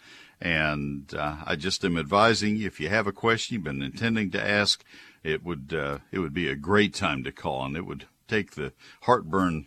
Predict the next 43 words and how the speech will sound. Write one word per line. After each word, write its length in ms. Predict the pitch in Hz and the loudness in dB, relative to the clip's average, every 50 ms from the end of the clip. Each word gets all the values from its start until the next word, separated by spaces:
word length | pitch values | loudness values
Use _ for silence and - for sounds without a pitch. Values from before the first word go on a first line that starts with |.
| - - | -6 -2
off 300 | 92 98 98 92 - - | 2 2 2 2 0 -10
the 100 | - 76 | -14 -8
talk 260 | - 120 131 156 - | -2 -2 -2 -2 -2
show 220 | - - 80 71 | -4 -4 -4 -4
host 300 | 64 71 67 64 - - | -4 -6 -8 -8 -4 -4
also. 480 | 123 151 202 175 - - - 55 - _ _ - - - - - | -2 -2 0 0 -2 -2 -4 -6 -14 _ _ -20 -20 -20 -10 0
Eight 180 | - 101 98 95 | 2 2 4 6
hundred 400 | 117 127 143 143 147 156 147 123 | 6 4 4 4 2 -2 -2 -2
two 240 | - - 190 170 143 | 2 4 4 6 6
eight 180 | 117 107 104 | 6 4 2
eight 320 | 98 101 110 120 117 95 - | 4 4 4 4 2 0 0
W 360 | 85 117 127 139 123 110 92 | 2 2 2 4 4 2 2
B 280 | 87 110 120 117 113 110 | 2 2 2 2 4 4
A 160 | 107 104 104 | 6 4 4
P, 440 | 101 - 117 117 113 117 113 107 - - - - - - | 2 2 0 2 2 0 -2 -4 -8 -14 -20 -14 -4 2
eight 200 | 95 107 104 90 | 2 2 4 4
hundred 460 | 107 113 107 78 62 62 64 65 - | 2 2 2 2 -2 -4 -8 -8 -6
two 200 | - 101 92 87 | -2 0 2 4
eight 240 | 87 87 87 80 - | 4 2 2 2 0
eight 260 | 82 87 87 82 - | -2 -2 -2 -4 -4
nine 240 | 76 73 78 82 78 | -4 -4 -4 -4 -4
two 220 | - - 85 76 | -6 -8 -10 -8
two 180 | - - 85 80 | -6 -6 -6 -6
seven. 400 | - - 92 82 71 62 65 - - - - - - - _ | -4 -2 -2 -2 -2 -4 -8 -12 -14 -20 -20 -20 -20 -18 _
This 180 | - 101 98 - | -8 -6 -4 -4
is 140 | 95 90 78 | -6 -4 -2
my 400 | 92 92 90 92 92 90 90 82 | 0 2 2 2 2 2 2 0
forty-fourth 840 | - - - 123 123 117 113 107 92 - - 135 139 139 135 - | -2 -2 -2 0 2 2 2 2 2 0 4 6 6 6 6 4
year 420 | 123 123 120 120 120 113 110 110 104 _ - | 0 2 2 4 2 2 0 -4 -10 _ -6
to 120 | - 98 | -4 -2
do 200 | 85 101 113 117 | 2 2 2 2
this 200 | 113 117 104 - | 2 0 -4 -4
program, 480 | - - 120 117 117 110 123 123 127 123 _ - - - - - _ _ - | -2 -2 0 0 0 -2 -4 -4 -4 -6 _ -18 -20 -20 -20 -20 _ _ -12
uh, 180 | 85 80 78 78 | -10 -10 -10 -8
in, 380 | - 87 85 78 76 76 76 | -6 -4 -4 -4 -4 -6 -6
uh, 240 | 76 76 73 73 73 - _ _ | -6 -6 -6 -8 -10 -12 _ _
in 160 | - 73 76 71 | -10 -10 -10 -8
three 220 | - 98 101 95 | -4 -2 -2 0
di-, 80 | 90 98 | 2 2
on 240 | 92 82 82 78 | 2 0 0 -4
three 240 | - - 107 104 95 | -6 -4 -4 -2 -2
different 260 | 90 90 - 87 76 | -2 -4 -4 -6 -8
stations, 580 | - - 107 104 104 101 - 107 104 104 - - | -2 2 4 4 4 4 2 -2 -4 -4 -6 -8